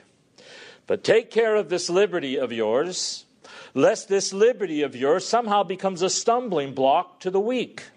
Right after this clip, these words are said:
For if someone sees you who have knowledge, dining in the idol's temple, will not his conscience, if he is weak,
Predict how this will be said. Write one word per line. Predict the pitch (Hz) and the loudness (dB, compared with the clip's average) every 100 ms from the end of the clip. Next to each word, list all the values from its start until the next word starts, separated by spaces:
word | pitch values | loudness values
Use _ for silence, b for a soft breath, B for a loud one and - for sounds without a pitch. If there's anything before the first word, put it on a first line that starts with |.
| _ _ B B B B | _ _ B B B B
For | - 214 208 | 4 4 4
if | |
someone | - 220 220 208 185 175 | 0 0 0 2 0 0
sees | - 220 233 190 | -2 0 0 -2
you | 120 120 131 170 | -2 0 2 0
who | 165 196 190 | 0 2 2
have | 175 165 135 | 2 -2 -2
knowledge, | 120 107 131 185 123 | -4 -2 -2 -2 -4
dining | 117 156 214 247 233 | 2 2 2 0 -2
in | 220 185 | -2 -2
the | 175 180 | 0 2
idol's | 165 185 196 180 156 - - | 2 2 0 -4 -6 -14 -4
temple, | 156 151 - 95 135 B B B B B | -2 -2 -4 -4 -6 B B B B B
will | 123 202 240 | 4 4 6
not | 226 208 | 2 2
his | 196 185 | 0 0
conscience, | - 180 202 196 226 220 | 0 0 0 0 -2 0
if | 185 185 | 0 0
he | 190 185 175 | -2 -2 2
is | 160 135 | 0 -2
weak, | 120 147 226 - - | -2 0 0 -4 -18